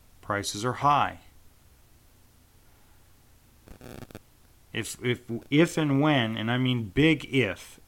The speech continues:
and when, interest rates go down back into the fours, fives, and sixes on a fifteen or twenty year term loan,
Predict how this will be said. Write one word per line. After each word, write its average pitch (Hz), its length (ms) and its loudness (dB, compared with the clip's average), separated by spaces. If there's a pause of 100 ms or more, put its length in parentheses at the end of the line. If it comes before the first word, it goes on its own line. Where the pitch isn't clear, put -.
and 117 360 -4
when, 104 460 -4 (920)
interest 151 400 2
rates 135 180 2
go 127 220 2
down 127 520 2
back 127 300 2
into 123 200 -2
the 107 80 -2
fours, 135 500 4
fives, 123 580 4
and 95 120 -8
sixes - 880 -4 (1000)
on 110 140 -2
a 110 60 -6
fifteen 139 480 0
or 120 80 0
twenty 131 320 -2
year 117 160 -2
term 110 340 -4
loan, 113 560 2